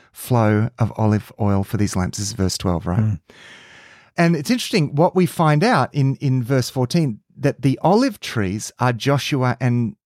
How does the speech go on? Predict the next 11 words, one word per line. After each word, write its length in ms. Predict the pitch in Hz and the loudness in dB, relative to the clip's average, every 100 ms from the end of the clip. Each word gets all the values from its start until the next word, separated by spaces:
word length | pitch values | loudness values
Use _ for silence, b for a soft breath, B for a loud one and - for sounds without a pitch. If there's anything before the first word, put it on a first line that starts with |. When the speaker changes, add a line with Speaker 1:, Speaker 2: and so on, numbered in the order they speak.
| _ | _
Speaker 1:
Zerubbabel, 640 | 113 131 113 113 120 92 117 | -4 0 2 2 -2 -4 -10
right? 240 | - 110 123 _ B B B B - | -4 -2 -2 _ B B B B -4
The 100 | 147 | -4
two 300 | 139 190 196 | 0 2 4
who 160 | 151 151 | 4 4
are 180 | 147 | 4
anointed 560 | 139 143 156 208 - 175 | 4 4 4 2 0 -4
to 100 | 143 | -4
serve 320 | - 151 139 | 0 0 0
the 80 | 117 | 0
Lord. 340 | 117 110 71 | -2 -2 -6